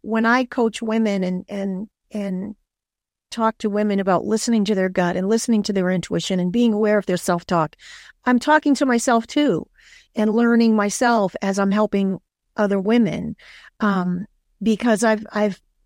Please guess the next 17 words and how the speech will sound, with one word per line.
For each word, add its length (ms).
I've 180
kind 220
of 100
been 160
guilty 340
of 100
not 180
listening 360
to 80
my 140
own 160
intuition. 520
And 180
every 340
time 280
I 80
don't, 720